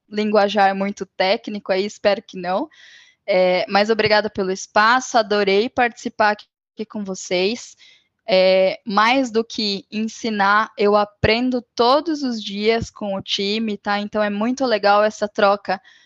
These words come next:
vai e vem, tudo que eu levo da Mondelez é, é sempre muito bem acolhido e recebido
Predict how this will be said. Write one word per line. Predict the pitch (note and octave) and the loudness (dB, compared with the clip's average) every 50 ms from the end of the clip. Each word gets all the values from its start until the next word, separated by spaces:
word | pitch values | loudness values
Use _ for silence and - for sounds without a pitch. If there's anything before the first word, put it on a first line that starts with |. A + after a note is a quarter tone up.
| _ _ - | _ _ -4
vai | G3 G3+ G3 G#3 A3+ | 2 4 4 4 4
e | A#3 G#3+ | 2 0
vem, | G3 G3 F#3+ F#3 G3 G#3+ A3+ A3 | 0 2 2 2 2 0 -4 -6
tudo | - A#3 G#3+ A3+ | -8 -6 -6 -6
que | A3+ - A#3 | -2 0 0
eu | G#3+ | 2
levo | G#3 G#3 G3+ G3+ A3 B3 A#3+ A#3+ A3+ | 4 4 4 4 4 2 0 -2 0
da | A3 A3 | 0 0
Mondelez | A3 G#3+ A3 G#3+ G#3 G3+ G3+ G3+ G3+ G3+ G3+ G3+ - - - _ _ _ _ _ _ _ _ | 0 0 -2 0 -2 -2 -2 -4 -4 -6 -6 -8 -12 -20 -20 _ _ _ _ _ _ _ _
é, | - F#3 F#3+ F#3 F#3 - - G3 | -2 0 2 2 2 0 -2 -2
é | |
sempre | G3 - A#3 A3+ A#3 A#3 | 0 -2 -2 -2 -2 -4
muito | A3 A3+ A3+ B3 B3+ - C4 A3 | -2 -2 -4 -4 -2 -4 -6 -2
bem | G3 G#3 G#3+ A3+ A#3+ B3 | 0 0 2 2 2 0
acolhido | B3+ B3 - - B3 A3+ A3 G#3+ G#3 G3+ G3+ G#3+ A3+ A#3+ G#3 A3+ | -2 -2 -2 0 0 0 2 0 -4 -4 -2 -2 -2 -2 -2 -2
e | A#3 | -2
recebido | A#3 A3+ G#3 G3+ - - G#3 G3 F3+ F#3+ G3+ G3+ G3+ G#3+ A3+ G#3 A3 G#3+ G#3+ | 0 0 -2 -4 -2 -4 -4 -2 -2 -6 -6 -4 -4 -4 -2 0 0 -2 -2